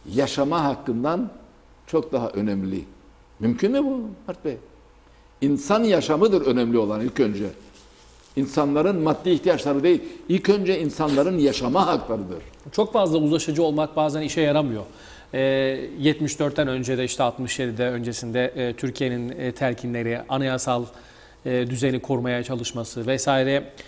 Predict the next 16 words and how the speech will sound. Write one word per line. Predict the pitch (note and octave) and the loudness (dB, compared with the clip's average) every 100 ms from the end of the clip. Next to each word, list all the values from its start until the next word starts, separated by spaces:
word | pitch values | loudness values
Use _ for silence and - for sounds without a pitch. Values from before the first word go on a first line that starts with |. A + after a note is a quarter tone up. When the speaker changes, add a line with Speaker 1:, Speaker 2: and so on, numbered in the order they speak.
| - - | -20 -6
Speaker 2:
E, | B2+ B2+ | 0 2
bak-, | D3+ D3+ | 2 2
bakıyorsunuz | D3+ - E3+ F3 D#3 | 2 4 4 2 -6
ki | - D3+ | -4 0
bu | D#3 | 2
dünya, | D#3 D#3 D#3 - | 2 2 0 -2
e, | D3 C#3 | -2 0
çok, | D3 D3+ - | -2 -6 -2
e, | C3+ C3+ C3+ C#3+ | 0 2 0 0
aslında | C3+ D3 C#3+ | -4 -4 -2
müzakereden, | C#3 C3+ C3+ C3+ C#3+ C3 B2+ C3 C#3+ | 0 0 2 0 0 -2 -2 -4 -2
uzlaşıdan, | C3 C3+ C#3+ C3 A#2+ - B2 | -2 -2 0 -2 -2 -6 -8
e, | |
anlamıyor. | A#2+ B2 C3+ E3+ C#3 A2 A2 | -4 -2 0 2 0 -2 -4
Bu | B2 | -4
dünyada | A#2+ A#2+ A#2 B2+ B2 | -2 -2 0 0 -2